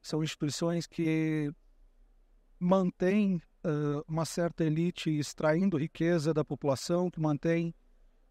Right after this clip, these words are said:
uma certa elite, ah, intelectual e financeira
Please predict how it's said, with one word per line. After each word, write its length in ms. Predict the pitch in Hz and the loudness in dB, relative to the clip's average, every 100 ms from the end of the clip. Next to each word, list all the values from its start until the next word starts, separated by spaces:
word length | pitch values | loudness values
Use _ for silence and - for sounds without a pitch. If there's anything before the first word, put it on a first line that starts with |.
| - | -6
uma 200 | 165 165 | -2 0
certa 340 | - 175 - | 2 0 2
elite, 760 | 156 165 170 - 156 147 143 139 | 2 2 0 -2 -2 0 -2 -2
ah, 360 | 139 135 127 127 | -2 -2 -2 -4
intelectual 760 | 151 151 151 143 - 135 160 165 | -6 -2 0 0 0 2 4 2
e 40 | 147 | 0
financeira 680 | 151 139 - 156 160 135 | 0 -2 -2 -2 0 -2